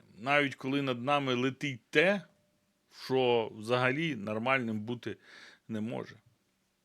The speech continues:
Українці, ви взагалі в цілому дивовижні. Бо у нас сирена — це не паніка, це перерва на перевірку реальності. У нас генератор — це не техніка,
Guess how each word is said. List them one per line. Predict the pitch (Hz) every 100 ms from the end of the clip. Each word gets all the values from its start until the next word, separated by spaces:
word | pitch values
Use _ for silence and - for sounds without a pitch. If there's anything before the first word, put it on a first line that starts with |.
| _ _ _
Українці, | - - 123 135 117 - 110
ви | 107 107 107 113 113 - _ -
взагалі | 110 117 123 123
в | 104 -
цілому | 123 123 147 156 135 113
дивовижні. | 110 113 110 107 104 98 - - _ _ _ _
Бо | 113 143
у | 139 135
нас | 147 135 - - - - -
сирена — | - - 147 135 123 160 190 165 117
це | - 131 135
не | 127
паніка, | 107 135 147 135 101 - 110 _ _
це | - 127 135 127 _ _ _ _ _
перерва | 117 117 135 156 143 131 113 - - - -
на | 117 123 110 - _
перевірку | 139 143 147 160 143 - 147
реальності. | 143 139 107 98 95 - 107
У |
нас | 123 127
генератор — | 104 131 135 127 180 226 175 110 95 _ - _
це | - - 113
не | 165
техніка, | 196 175 127 - 127 120 180 139